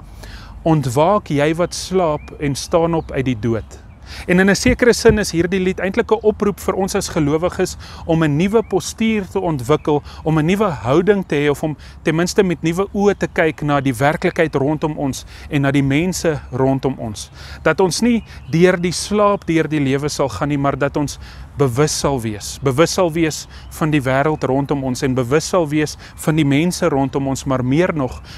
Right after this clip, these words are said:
bewus sal wees van die koms van Jesus Christus tydens Kersfees.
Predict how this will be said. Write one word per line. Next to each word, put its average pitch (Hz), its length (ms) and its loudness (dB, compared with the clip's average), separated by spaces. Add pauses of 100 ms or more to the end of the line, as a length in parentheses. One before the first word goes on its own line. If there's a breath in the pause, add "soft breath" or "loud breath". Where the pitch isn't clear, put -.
(160 loud breath)
bewus 143 440 2
sal 170 200 0
wees 113 420 -6 (500 loud breath)
van 147 200 -2
die 143 120 0
koms 180 280 0
van 165 160 -2
Jesus 143 300 -2
Christus - 600 -4
tydens 131 340 0
Kersfees. 117 720 -4